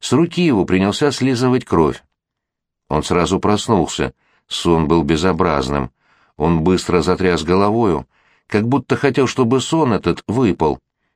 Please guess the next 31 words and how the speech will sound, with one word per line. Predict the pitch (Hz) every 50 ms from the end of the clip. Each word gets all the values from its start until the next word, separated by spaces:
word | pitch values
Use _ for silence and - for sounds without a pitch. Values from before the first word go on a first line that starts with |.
| _ -
Нужно | 78 82 82 71 85 87
было | 78 80 85 85 80
вставать, | - - - 101 104 117 135 131 - -
идти | 71 - 98
на | 82 85 82
службу, | - - 123 135 127 95 78 71 69 65 - _ _ _ - _ _ -
но | 101 131
не | 147 165 175 165
было | 147 156 151 151 135
сил. | - - 90 78 69 62 - _ _ _ _ _ _ _ _ _ _ _
Вечером | 69 69 71 80 87 85 - 92 85 80 78
заехал | 71 82 82 80 76 - 87
Мещерский. | 80 82 82 82 - - 95 98 92 - - - 71 67 65 - _ _ _ _ _ _ _ _ _ _
Безо | 71 82 92 92 113 117
всяких | - - 160 - 120 101 -
церемоний, | - - 87 85 85 90 107 135 139 123 98 80
зайдя | 71 85 82 87 120 139
в | - -
комнату, | - 113 135 135 135 127 - 135 127 110 -
где | - 104 101 113
Иван | 110 113 104 92
Петрович, | - 107 95 110 110 95 92 85 - - - - - - _
нечесанный | 98 104 113 110 - - 139 135 120 - - 104 92 95 98 98
и |
небритый, | 104 107 113 107 127 135 123 - 92
в | 80 -
халате | - 104 104 110 113 101 - -
лежал | 87 90 92 90 104 127 123 110 92
и | 85
пытался | - 92 87 107 98 92 - - 101
заснуть, | 85 87 107 104 95 - - 131 151 151 139 -